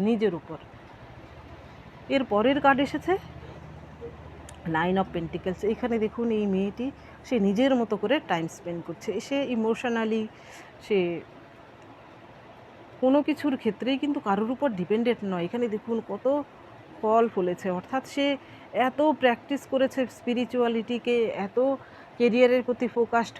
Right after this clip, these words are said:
হয়েছে, সে নিজের এত সেলফ লাভ করেছে যে ঈশ্বর কিন্তু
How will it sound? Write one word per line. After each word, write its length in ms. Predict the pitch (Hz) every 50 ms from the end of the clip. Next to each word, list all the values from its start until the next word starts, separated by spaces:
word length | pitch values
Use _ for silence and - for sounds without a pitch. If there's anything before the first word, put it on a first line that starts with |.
| 196
হয়েছে, 280 | - 240 240 226 - 240 220 214
সে 80 | - 233 208 185
নিজের 260 | 190 185 226 262 254 254 240 - - - - - - -
এত 180 | 202 214 - 247 240 233 226 214 202 - - - - - - -
সেলফ 240 | - 285 285 294 - - 294 277
লাভ 140 | 262 247 233 - - -
করেছে 380 | 233 220 214 220 - - 240 214 233 254 - - - - - - - - - - - - - 175 165
যে 200 | 190 185 196 262 285 - - - - - - - - - - - 277 302
ঈশ্বর 280 | - - - 294 269 254 247
কিন্তু 320 | 240 226 208 220 294 359